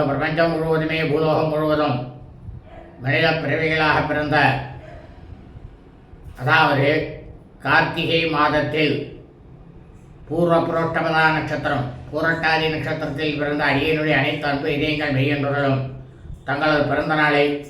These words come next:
நிச்சயமாக, கண்டிப்பாக இன்று நான் கொண்டாட வேண்டும். இன்றைய யோகமானது இன்றைய காலை முதல் இரவு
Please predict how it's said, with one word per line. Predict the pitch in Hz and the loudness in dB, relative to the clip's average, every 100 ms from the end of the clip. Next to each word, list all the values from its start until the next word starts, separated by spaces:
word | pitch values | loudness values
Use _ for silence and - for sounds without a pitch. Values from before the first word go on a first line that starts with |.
| 131 | -4
நிச்சயமாக, | 131 127 160 151 143 147 139 | -2 0 2 2 2 0 0
கண்டிப்பாக | 131 147 135 139 143 | 0 0 0 2 2
இன்று | 131 143 | 0 0
நான் | 135 135 | 0 0
கொண்டாட | 139 139 143 131 | 0 2 4 4
வேண்டும். | 123 123 127 - - - - - - - - - - - - - - - - - - 143 | 2 0 -6 -8 -16 -20 -20 -20 -20 -20 -20 -20 -20 -20 -20 -20 -20 -20 -20 -20 -18 -6
இன்றைய | 143 165 156 147 | 0 4 4 4
யோகமானது | 156 165 165 160 156 156 151 | 4 4 4 2 2 0 0
இன்றைய | 147 156 156 - | -2 -2 -2 0
காலை | 135 156 156 | 0 2 2
முதல் | 151 151 123 - - - - 127 | 4 4 2 -2 -10 -18 -10 -2
இரவு | 156 165 | 0 2